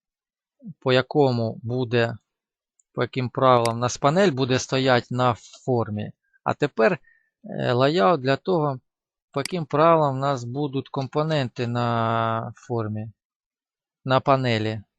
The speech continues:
Значит, на панели, на панель четыре, по каким правилам будет тут стоять наши компоненты? Як мы лайаут устанавливаем? Пишем, так, Ctrl-V.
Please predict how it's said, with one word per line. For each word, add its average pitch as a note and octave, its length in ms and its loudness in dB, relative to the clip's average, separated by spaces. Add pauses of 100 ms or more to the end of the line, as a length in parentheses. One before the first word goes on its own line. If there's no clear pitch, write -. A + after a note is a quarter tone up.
(160)
Значит, C3 340 -14
на B2 120 -6
панели, A#2+ 480 -8
на B2+ 280 -6 (140)
панель B2 320 -6
четыре, F#3 500 -4 (280)
по D3 80 -8
каким D3 260 -8
правилам C#3+ 500 2
будет C3+ 360 -6
тут C3 180 -8 (1200)
стоять B2 640 -2
наши C3 420 -8
компоненты? A#2+ 760 -8 (1080)
Як D3 240 0
мы C3 140 -2
лайаут B2 460 0
устанавливаем? A#2+ 840 -10 (760)
Пишем, B2 520 -8 (1000)
так, - 160 -12 (160)
Ctrl-V. C3 640 -10